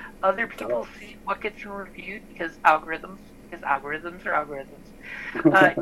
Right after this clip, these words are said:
Speaker 2: <laughs>
Speaker 1: definitely jump in and share the Kickstarter. I mean, you know, I, I hate to say it, if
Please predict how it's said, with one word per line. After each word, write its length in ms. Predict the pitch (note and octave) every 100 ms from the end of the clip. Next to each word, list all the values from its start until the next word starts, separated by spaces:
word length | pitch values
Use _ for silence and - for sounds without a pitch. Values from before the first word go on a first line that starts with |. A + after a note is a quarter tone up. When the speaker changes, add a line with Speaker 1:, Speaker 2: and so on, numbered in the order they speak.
| -
Speaker 2:
<laughs> 60 | -
Speaker 1:
definitely 600 | A3 - C#4+ D4 C#4+ C4
jump 360 | - A#3+ A#3
in 180 | B3 A#3
and 180 | G3+ E3+
share 800 | - - - F#3 G#3 A#3+ C#4 C#4
the 80 | F#3
Kickstarter. 600 | - B3+ - G#3 F#3 F#3
I 40 |
mean, 160 | F3 E3 - - - -
you 100 | G3
know, 100 | F3+
I, 340 | G3+ G3+ G3+
I 20 | G3
hate 300 | - C4 -
to 80 | F#3+
say 260 | - G#3+
it, 80 |
if 100 | F3+